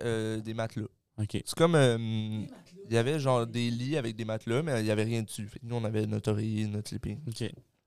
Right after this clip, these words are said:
Speaker 2: Ça a fait du bien de dormir ?
Speaker 1: Ça a fait vraiment du bien. Mais honnêtement, c'est sûr que, euh, nous, on, on partait là trois jours. On se disait, le premier jour, on se rend. Le deuxième, on peut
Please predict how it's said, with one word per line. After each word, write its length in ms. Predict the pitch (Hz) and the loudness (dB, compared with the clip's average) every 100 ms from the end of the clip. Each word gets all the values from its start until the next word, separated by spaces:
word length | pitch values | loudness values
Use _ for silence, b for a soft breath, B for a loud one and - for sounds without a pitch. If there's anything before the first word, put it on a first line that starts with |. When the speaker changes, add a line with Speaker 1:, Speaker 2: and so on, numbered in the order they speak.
| _ _ | _ _
Speaker 2:
Ça 140 | - 98 | -10 -8
a 20 | |
fait 140 | - 98 | -4 -4
du 120 | 98 | -2
bien 120 | 98 | 0
de 60 | 110 | 2
dormir ? 260 | 107 107 127 _ _ _ _ | 2 0 -6 _ _ _ _
Speaker 1:
Ça 160 | - 180 | -8 -4
a 40 | |
fait 140 | 139 110 | 0 2
vraiment 280 | 107 104 | 4 4
du 120 | 107 101 | 4 2
bien. 160 | 101 - - | -2 -4 -6
Mais 160 | 110 110 - _ - | 0 0 -2 _ 2
honnêtement, 440 | 127 127 135 139 | 4 6 6 6
c'est 120 | 185 123 | 6 4
sûr 180 | 156 | 4
que, 100 | 165 | 4
euh, 140 | 120 110 - 104 - - | 2 2 -2 -8 -8 -8
nous, 220 | 123 135 | 0 4
on, 400 | 196 147 113 110 - 110 | 6 6 6 4 0 -2
on 40 | 110 | 0
partait 320 | 117 - 117 | -2 0 4
là 100 | 131 | 4
trois 320 | - 127 120 | 6 8 8
jours. 360 | 117 127 156 190 | 8 4 4 2
On 100 | 117 | -2
se 60 | |
disait, 340 | 107 110 135 151 | -2 2 2 4
le 100 | 117 | 2
premier 240 | - 127 | 2 2
jour, 140 | 123 147 | 4 6
on 100 | 135 | 6
se 140 | 113 | 4
rend. 260 | - 127 185 b b b b | 4 4 4 b b b b
Le 140 | 123 | 2
deuxième, 480 | 123 127 120 151 156 | 4 4 6 4 2
on 180 | - 117 | -4 -6
peut 340 | - 143 143 | -2 -2 -2